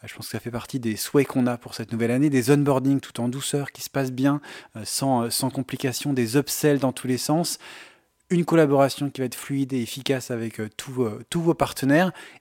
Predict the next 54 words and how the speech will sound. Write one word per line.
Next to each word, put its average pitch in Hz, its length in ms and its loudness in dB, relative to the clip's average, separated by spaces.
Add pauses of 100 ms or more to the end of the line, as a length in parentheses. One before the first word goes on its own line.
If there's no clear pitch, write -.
Et 170 100 4
puis 170 300 -4
enfin, 143 560 -2
euh, 107 240 -8
ce - 100 -18
que - 140 -16
je 107 60 -16
voudrais, 120 320 -2
euh, 110 160 -4
vous 143 180 -6
souhaiter, 147 400 0
nous 165 160 4
souhaiter 143 380 0
à 113 80 -2
tous, - 640 -6
euh, 107 260 -8
sur, 110 360 -8
euh, 107 160 -8
sur, - 260 -12
euh, 104 180 -14
cette - 300 -10
nouvelle 135 180 4
année, 131 260 4 (380)
eh 110 40 -12
bien, 113 100 -8
ce - 120 -4
sont 139 160 -4
des 117 140 -2
partages, 127 640 0 (180)
euh, 104 240 -8
riches, 139 380 -4
beaucoup 123 300 -6
d'échanges, 147 680 4 (500)
et 143 140 4
surtout 139 300 -4
de - 40 -10
se 127 120 -2
retrouver 127 540 -4
autant 170 320 2
que - 100 -4
possible, 131 500 -4 (160)
que - 100 -14
ce - 140 -12
soit 113 400 -6
à 113 100 -6
travers 110 300 -6
le 107 80 -6
podcast, 120 400 -6
mais 117 80 -4
aussi - 240 -8
au, 117 80 -4 (140)
dans 117 180 -16
les 107 260 -8
événements, 139 440 4